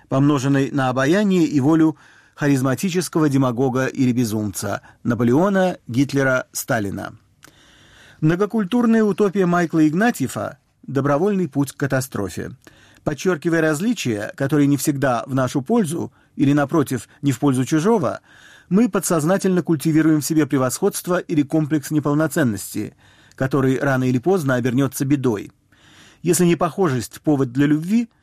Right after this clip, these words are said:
то соседская собака еще меньше похожа на меня, чем сосед. Значит ли это, что я должен любить собаку больше человека? Иезуит де лас Касас, о котором я упомянул в начале передачи, был умнее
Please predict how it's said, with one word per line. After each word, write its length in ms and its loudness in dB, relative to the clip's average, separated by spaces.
то 180 2
соседская 500 -2
собака 380 0
еще 200 0
меньше 280 -2
похожа 380 0
на 60 2
меня, 340 2
чем 180 0
сосед. 480 0
Значит 420 0
ли 80 2
это, 180 0
что 140 -2
я 80 4
должен 320 2
любить 400 0
собаку 640 -2
больше 320 0
человека? 640 -2
Иезуит 520 2
де 140 -2
лас 220 0
Касас, 560 -4
о 200 0
котором 320 0
я 140 4
упомянул 440 2
в 40 0
начале 380 0
передачи, 460 2
был 300 0
умнее 520 2